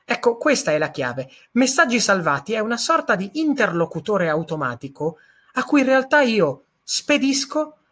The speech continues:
le cose che voglio conservare e rivedere. Nel caso di un indirizzo web è sufficiente fare clic dove vedete scrivi un messaggio con il tasto destro, tasto sinistro poi su incolla,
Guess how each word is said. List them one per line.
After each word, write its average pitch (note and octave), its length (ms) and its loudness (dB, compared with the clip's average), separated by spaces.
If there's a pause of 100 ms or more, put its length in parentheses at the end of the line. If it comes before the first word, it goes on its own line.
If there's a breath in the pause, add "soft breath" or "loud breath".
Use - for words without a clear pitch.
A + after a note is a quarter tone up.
(140)
le A#3 160 2
cose A#3+ 260 4
che B3 140 -2
voglio G3+ 260 2
conservare G3 580 0
e G3+ 40 -2
rivedere. C#3 480 -8 (340 soft breath)
Nel D#3+ 200 -2
caso F#3 220 0
di D#3+ 120 -8
un E3 60 -2
indirizzo F#3 520 -2
web E3+ 340 -2
è - 80 -10
sufficiente F#3 640 -6
fare C#3 440 -4 (220)
clic C#4+ 520 -4
dove E3+ 240 0
vedete E3+ 340 -4
scrivi F#3+ 400 0
un G3 80 0
messaggio A3 640 -6
con D3 140 -6
il C#3 160 -8
tasto C#3 320 -8
destro, - 500 -10 (460)
tasto F#3+ 280 -2
sinistro G#3 460 -2
poi D#3+ 180 0
su - 160 -2
incolla, G#3 680 -6